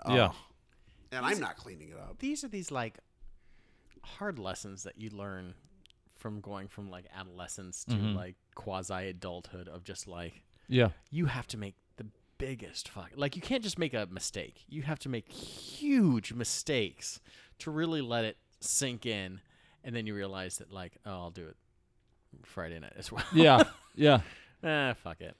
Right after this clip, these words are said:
Speaker 2: Yeah, I mean, some lessons you learn in college, like, hey, don't get changed in front of the open window
Speaker 1: <laughs>
Speaker 2: in your dorm where, like, it faces out to the quad,
Speaker 1: Uh-huh.
Speaker 2: which I didn't really care too much
Speaker 1: Yeah.
Speaker 2: about that. Free
Speaker 1: Yeah.
Speaker 2: show for everybody. Who cares?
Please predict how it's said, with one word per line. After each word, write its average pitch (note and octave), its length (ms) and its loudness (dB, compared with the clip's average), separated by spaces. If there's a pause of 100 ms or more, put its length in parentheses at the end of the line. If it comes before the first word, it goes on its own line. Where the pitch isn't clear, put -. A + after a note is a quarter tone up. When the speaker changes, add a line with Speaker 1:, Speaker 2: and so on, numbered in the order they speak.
(120)
Speaker 2:
Yeah, - 460 0
I F#3+ 60 2
mean, G3+ 300 0
some C4 220 0
lessons E3+ 360 4
you C3+ 120 4
learn A#2 200 4
in G#2 100 -2
college, G#2 440 0
like, G2+ 280 0 (300)
hey, A#2+ 180 0
don't - 300 0
get B2 140 -2
changed A#2+ 420 0
in G#2+ 100 0
front A2 180 0
of G2+ 60 -2
the G2 120 0
open G2+ 280 0
window G#2 480 6 (540)
Speaker 1:
<laughs> - 580 0
Speaker 2:
in B2 140 6
your A2+ 140 6
dorm A2+ 420 6
where, G#2 420 6
like, G2+ 260 4
it A2 160 2
faces A2 400 4
out G2+ 180 4
to A2 100 0
the G#2+ 80 -2
quad, D#3+ 480 6
Speaker 1:
Uh-huh. A#2 240 6 (760)
Speaker 2:
which B2 180 0
I A2 100 -2
didn't F2 220 -6
really - 160 -4
care - 300 -6
too - 140 -4
much F#2+ 200 -6
Speaker 1:
Yeah. C3 160 10
Speaker 2:
about F2+ 60 4
that. E2+ 160 -6 (300)
Free B2+ 100 8
Speaker 1:
Yeah. G#2 80 10
Speaker 2:
show F#2+ 180 -4
for F2 160 -6
everybody. E2+ 340 -8
Who G2+ 80 -4
cares? F#2 280 -4